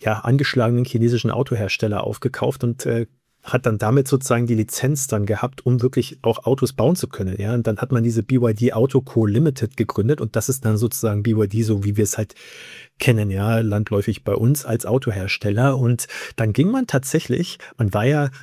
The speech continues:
wirklich, das war ja ganz, relativ,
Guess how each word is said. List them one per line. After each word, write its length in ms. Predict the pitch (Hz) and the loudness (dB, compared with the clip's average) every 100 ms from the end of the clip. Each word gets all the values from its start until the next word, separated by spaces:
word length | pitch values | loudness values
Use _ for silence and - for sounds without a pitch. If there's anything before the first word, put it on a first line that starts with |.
| - | -2
wirklich, 480 | 110 156 - - - _ _ _ _ | 2 2 0 -4 -8 _ _ _ _
das 240 | - - - | -10 -6 0
war 80 | 123 | 2
ja 240 | 123 123 - - _ _ _ _ _ _ - 135 - | 2 0 -6 -20 _ _ _ _ _ _ -6 -6 -4
ganz, 240 | - 127 151 | -2 0 0
relativ, 720 | 135 131 151 139 135 131 - | -2 2 0 0 -2 -2 -8